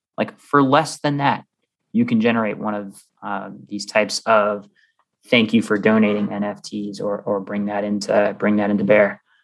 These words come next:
Food for thought. Food for thought. This is not financial advice, by the way. We're not financial advisors.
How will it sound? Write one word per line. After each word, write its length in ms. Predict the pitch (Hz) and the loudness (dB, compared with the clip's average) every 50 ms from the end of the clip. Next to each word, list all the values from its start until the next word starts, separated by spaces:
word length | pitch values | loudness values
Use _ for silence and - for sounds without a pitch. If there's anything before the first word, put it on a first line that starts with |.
| _ _ _ | _ _ _
Food 340 | _ - 156 165 180 190 185 | _ 4 6 6 6 6 4
for 140 | - 196 190 | 2 0 0
thought. 680 | 202 - 233 233 233 214 190 180 175 175 170 - - - - - - - _ _ _ _ _ _ _ _ _ _ _ _ _ _ _ - | 2 4 4 4 6 6 4 4 4 2 0 -2 -8 -14 -12 -14 -16 -20 _ _ _ _ _ _ _ _ _ _ _ _ _ _ _ -14
Food 240 | - - 160 - - | -12 -10 -10 -10 -12
for 80 | - - | -14 -16
thought. 520 | - _ - 131 110 107 104 101 - _ _ _ _ _ _ _ _ _ _ _ _ _ _ - | -14 _ -6 -6 -4 -6 -6 -10 -14 _ _ _ _ _ _ _ _ _ _ _ _ _ _ -4
This 80 | - 123 | -2 2
is 60 | 123 139 | 4 4
not 160 | 151 139 139 | 4 4 4
financial 420 | 143 147 139 139 135 123 123 123 | 2 2 4 4 2 4 2 2
advice, 300 | 123 113 127 123 131 127 | 2 2 2 2 2 2
by 200 | - - 135 131 | 2 2 2 2
the 120 | 127 135 131 | 4 2 2
way. 180 | 131 135 147 156 147 135 | 2 0 -2 -6 -8 -6
We're 140 | 123 120 120 | -2 0 2
not 160 | 123 120 120 | 2 2 0
financial 420 | - - 123 123 120 117 - 120 117 | 0 0 0 2 2 0 0 -2 -2
advisors. 480 | 110 120 117 117 120 123 127 127 _ | -2 -4 -6 -6 -8 -10 -14 -16 _